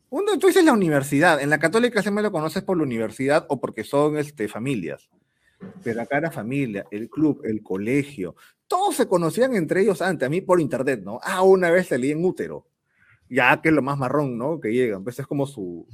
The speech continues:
como leer, este, Ollanta el dos mil cuatro. Ah, sí, leí útero.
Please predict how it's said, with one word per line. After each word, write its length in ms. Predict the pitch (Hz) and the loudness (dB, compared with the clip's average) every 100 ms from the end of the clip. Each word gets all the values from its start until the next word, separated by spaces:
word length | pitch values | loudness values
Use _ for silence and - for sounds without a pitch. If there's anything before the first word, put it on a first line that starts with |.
| 104 | -8
como 220 | - 147 | -2 0
leer, 220 | 127 123 139 | 2 2 2
este, 340 | 135 104 101 104 | 0 -4 -4 -2
Ollanta 420 | 120 143 147 117 | 2 2 2 -2
el 80 | 107 | -4
dos 100 | 101 | -6
mil 140 | 117 | -8
cuatro. 380 | 113 101 _ _ - - _ _ - | -8 -8 _ _ -20 -20 _ _ -4
Ah, 280 | 151 170 | 2 2
sí, 200 | 165 160 | 2 0
leí 360 | 160 147 127 143 | 2 2 2 4
útero. 440 | 156 - 98 110 | 4 0 -8 -10